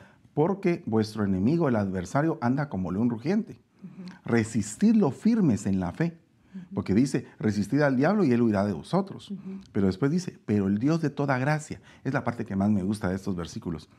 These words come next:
Speaker 1: "que nos llamó a su gloria eterna en Jesucristo, después de que hayas padecido un poco, un poco de tiempo", dice, "Él mismo te perfeccionará, te afirmará, te fortalecerá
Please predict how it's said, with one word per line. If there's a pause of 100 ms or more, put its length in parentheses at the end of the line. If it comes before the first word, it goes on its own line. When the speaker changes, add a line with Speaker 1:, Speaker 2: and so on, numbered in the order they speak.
(380)
Speaker 1:
"que
nos
llamó
a
su
gloria
eterna
en
Jesucristo, (480)
después
de
que
hayas
padecido
un
poco, (840)
un
poco
de
tiempo", (540)
dice,
"Él
mismo
te
perfeccionará, (540)
te
afirmará, (480)
te
fortalecerá